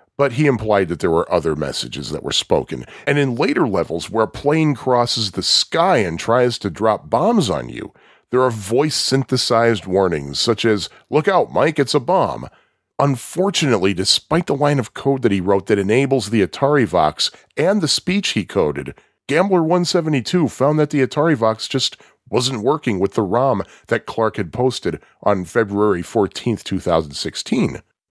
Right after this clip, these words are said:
The only sound that actually came from his AtariVox was a short tune at the end of the game.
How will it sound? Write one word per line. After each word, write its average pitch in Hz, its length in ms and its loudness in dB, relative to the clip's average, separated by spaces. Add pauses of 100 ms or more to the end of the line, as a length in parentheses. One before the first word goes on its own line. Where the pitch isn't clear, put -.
(120)
The 139 160 -2
only 123 320 2
sound 113 300 2
that 104 80 4
actually 104 320 -2
came 139 300 0
from 120 200 0
his 104 160 0
AtariVox 92 760 0
was 87 120 -6
a 76 100 -8
short - 420 0
tune 98 480 0
at 92 140 -6
the 85 180 -8
end 82 160 -2
of 76 60 -6
the 76 80 -6
game. 73 460 0